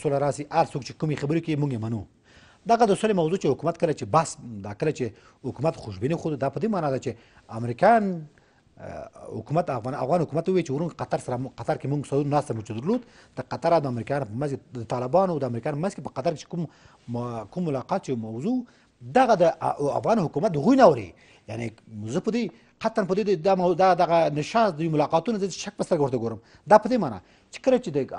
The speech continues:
صحیح ده چې ته، ته وایې چې یوازې موږ زمینه د ملاقات د سولې موضوع تاسو برابرو. خو په دې کې باید ما بدن شرط دی چې زه په دې کې، په دې کې باید واوسم چې تاسې په دې کومه موضوع باندې تاسې بحث وکړو، په کومه مادې باندې بحث وکړئ، په کومه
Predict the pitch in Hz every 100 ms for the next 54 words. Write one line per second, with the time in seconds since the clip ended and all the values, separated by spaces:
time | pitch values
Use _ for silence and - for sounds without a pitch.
0 | - 185 277 247 - 190 190 196 175 170
1 | 180 160 - - 151 202 147 156 202 180
2 | 143 - 190 - 139 131 123 156 151 151
3 | - 113 107 98 92 - _ - 104 147
4 | 262 254 208 220 160 202 170 202 - 240
5 | - 104 _ _ - 127 170 214 196 170
6 | 185 190 190 208 240 151 113 - - -
7 | - 226 208 - 175 - 262 208 175 160
8 | 151 175 208 165 214 175 220 196 139 131
9 | - - 208 180 156 214 208 165 220 185
10 | 151 123 170 226